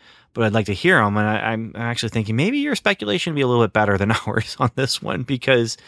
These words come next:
um, you know, we never saw it coming, except for you, who put the bug in our ear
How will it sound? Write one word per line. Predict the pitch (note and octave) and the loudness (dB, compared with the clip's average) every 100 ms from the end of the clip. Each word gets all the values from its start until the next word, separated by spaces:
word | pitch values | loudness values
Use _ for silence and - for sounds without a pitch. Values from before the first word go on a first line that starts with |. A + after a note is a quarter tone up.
| - - - _ - | -20 -20 -20 _ 0
um, | A2 G2+ F#2+ D2 - - - _ _ - | 2 2 0 -4 -12 -20 -20 _ _ -2
you | A#2 | 0
know, | - - | -2 -6
we | - - G2+ | -10 -2 0
never | F#2 F2+ G#2 A#2+ B2 B2+ B2+ _ _ _ _ _ | 2 2 4 4 4 2 -2 _ _ _ _ _
saw | - - - F#2+ | -14 -6 -2 0
it | G2 - - - _ _ _ _ _ _ _ _ - | -2 -2 -6 -10 _ _ _ _ _ _ _ _ -8
coming, | - G#2+ F#2 - A#2 _ _ _ _ _ - | -6 -6 -8 -10 -12 _ _ _ _ _ 0
except | - F#2+ - | 0 0 -2
for | |
you, | F#2+ D#2+ F2+ _ _ _ _ _ _ _ _ _ - | -2 -2 -4 _ _ _ _ _ _ _ _ _ -12
who | G2+ | -10
put | F2 G2 F2 | -8 -10 -10
the | - | -12
bug | E2+ F#2 F2 | -8 -6 -6
in | E2 | -10
our | D#2+ | -10
ear | G2 E2 - | -14 -16 -16